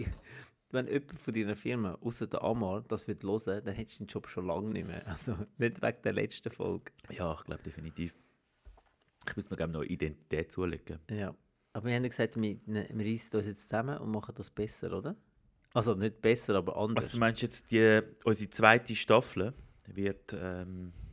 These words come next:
Speaker 2: nicht mehr so pervers?
Speaker 1: Ja, pervers vielleicht schon zwischendrin, aber nicht mehr so grusig. Oder einfach weniger.
Speaker 2: Okay.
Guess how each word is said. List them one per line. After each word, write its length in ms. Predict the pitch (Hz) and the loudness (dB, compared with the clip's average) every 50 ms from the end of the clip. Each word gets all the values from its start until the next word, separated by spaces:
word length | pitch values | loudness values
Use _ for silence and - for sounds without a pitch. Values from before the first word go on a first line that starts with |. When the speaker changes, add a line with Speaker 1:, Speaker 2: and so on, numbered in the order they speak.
| - _ _ _ _ _ _ _ _ _ _ _ _ - - | -16 _ _ _ _ _ _ _ _ _ _ _ _ -12 -6
Speaker 2:
nicht 180 | - 98 95 92 | -2 0 0 0
mehr 80 | 98 | 0
so 140 | - - - | 0 -2 -4
pervers? 760 | - - 90 82 85 98 104 104 78 - - - - - - _ _ _ _ _ _ _ _ - | -2 -2 -2 -2 0 -2 -2 -2 -4 -6 -10 -16 -20 -20 -20 _ _ _ _ _ _ _ _ -10
Speaker 1:
Ja, 420 | 104 90 95 90 90 95 101 104 | -4 -2 2 2 4 4 4 4
pervers 400 | 101 - 110 98 101 107 113 117 | 2 2 0 2 2 2 0 -2
vielleicht 200 | - 113 113 - | -4 -8 -10 -8
schon 120 | - 151 151 | -8 -8 -6
zwischendrin, 480 | - 170 156 151 156 131 - 104 101 | -6 -6 -6 -6 -6 -8 -6 -4 -4
aber 160 | 104 92 95 101 | -2 -2 -2 -2
nicht 80 | 104 104 | -2 -2
mehr 60 | 101 | -4
so 100 | 98 98 | -4 -6
grusig. 460 | 98 104 127 139 131 - 110 - _ _ _ _ _ _ _ _ _ _ - - - - _ | -6 -6 -8 -8 -10 -12 -16 -16 _ _ _ _ _ _ _ _ _ _ -20 -20 -20 -14 _
Oder 140 | - 127 131 139 | -2 2 4 4
einfach 240 | 127 131 - 107 | 4 2 0 0
weniger. 400 | 107 113 113 127 131 110 - - - 90 - _ _ _ - | 2 2 2 2 0 -2 -4 -6 -10 -10 -16 _ _ _ -12
Speaker 2:
Okay. 320 | - 73 - - - 82 | -10 -10 -10 -10 -12 -16